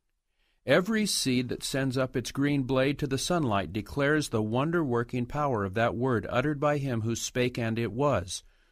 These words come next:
who commanded, and it stood fast. Psalm thirty-three nine. Christ taught His disciples to pray,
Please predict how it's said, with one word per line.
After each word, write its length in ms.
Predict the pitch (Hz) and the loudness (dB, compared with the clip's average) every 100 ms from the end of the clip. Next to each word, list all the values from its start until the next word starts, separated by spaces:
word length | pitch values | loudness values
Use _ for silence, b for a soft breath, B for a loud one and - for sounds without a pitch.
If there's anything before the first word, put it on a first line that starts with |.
| _ | _
who 100 | - | -4
commanded, 680 | - 117 107 135 139 90 87 - _ _ _ - | 0 2 2 2 0 -2 -10 -18 _ _ _ -8
and 140 | 95 | -6
it 140 | 98 | -6
stood 280 | - 120 107 | -6 -6 -6
fast. 640 | - 143 110 82 - - - _ _ _ _ | -4 -2 -2 -2 -10 -16 -20 _ _ _ _
Psalm 320 | - 104 92 | -10 -8 -6
thirty-three 480 | 95 101 95 - 98 | -6 -6 -6 -6 -4
nine. 480 | 95 107 95 87 90 _ _ _ _ _ _ _ _ _ _ _ _ _ _ _ _ _ - | -4 -4 -4 -8 -14 _ _ _ _ _ _ _ _ _ _ _ _ _ _ _ _ _ -4
Christ 400 | 143 185 196 - | 0 2 0 0
taught 220 | 131 131 | 2 2
His 180 | 135 120 | 0 -2
disciples 640 | 135 - 104 98 107 - | -4 0 -2 -2 -8 -6
to 100 | - | -6
pray, 500 | - 147 113 95 | -2 2 2 0